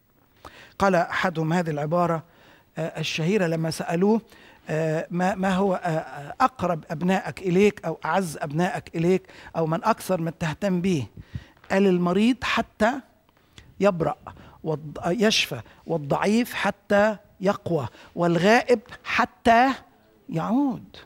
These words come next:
اللي محتاجني أكتر، اللي محتاجني أكتر،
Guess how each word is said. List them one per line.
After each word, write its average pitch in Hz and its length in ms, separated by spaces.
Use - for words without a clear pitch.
اللي 214 160
محتاجني 285 500
أكتر، - 720
اللي 190 120
محتاجني 240 480
أكتر، - 520